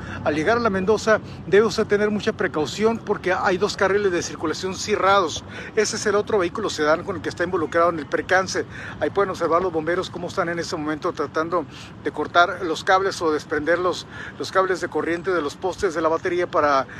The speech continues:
evitar riesgo de algún cortocircuito. Estos son los dos vehículos que participarían en el percance. Todo esto lo vamos armando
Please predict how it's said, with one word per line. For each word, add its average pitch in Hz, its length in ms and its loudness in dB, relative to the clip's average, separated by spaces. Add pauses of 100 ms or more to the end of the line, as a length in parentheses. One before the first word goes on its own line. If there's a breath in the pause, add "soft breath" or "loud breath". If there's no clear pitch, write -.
(140 loud breath)
evitar 151 280 0
riesgo 170 320 -2
de 151 80 0
algún 143 220 -4
cortocircuito. 156 920 -4 (340 loud breath)
Estos - 300 -10
son 180 280 -8
los 156 120 -2
dos 170 240 -6
vehículos 180 500 -4
que 139 340 -4 (120)
participarían 147 840 -2 (400 loud breath)
en 147 180 -4
el 143 160 0
percance. 175 480 -2
Todo 254 200 -4
esto 247 160 -4
lo 208 80 2
vamos 208 240 -2
armando 202 400 0